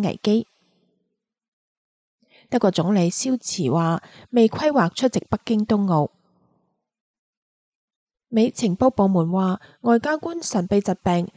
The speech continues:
或者係電磁能攻擊。美國向阿聯酋派遣戰鬥機。非法移民可用逮捕令登機，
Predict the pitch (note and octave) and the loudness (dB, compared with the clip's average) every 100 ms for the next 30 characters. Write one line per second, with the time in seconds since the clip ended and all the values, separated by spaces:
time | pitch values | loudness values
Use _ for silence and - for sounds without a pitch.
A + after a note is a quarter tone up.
0 | _ - G3 G#3 G#3+ F3+ G3 F3+ F#3 F#3+ | _ -4 -2 -2 -2 -2 0 -2 -2 -2
1 | D#3+ C#3+ - C4 C4+ C4+ - _ _ _ | -2 -2 -2 -4 -2 -4 -6 _ _ _
2 | _ _ _ - - G3+ G#3+ A3 - - | _ _ _ -20 -2 0 4 2 0 -2
3 | B3 A#3 B3 A3 D#3+ D#3 D3+ - G3+ G3+ | -2 0 0 2 2 0 -2 -2 -2 -2
4 | F#3 F3+ - D#3+ D#3+ C#3+ G3 G3+ - _ | 0 -2 -2 -2 0 -2 0 0 -2 _
5 | _ _ _ _ _ _ _ _ _ _ | _ _ _ _ _ _ _ _ _ _
6 | _ B3+ B3+ G#3+ D#3+ D#3 C#3+ F#3 G3+ A3+ | _ -2 2 2 2 0 -2 -2 0 2
7 | B3 E3+ D#3+ - F3+ F3+ F#3 F3+ E3+ B3 | 4 0 -2 -2 0 2 2 2 0 -2
8 | B3+ B3+ C4 | -4 -2 -2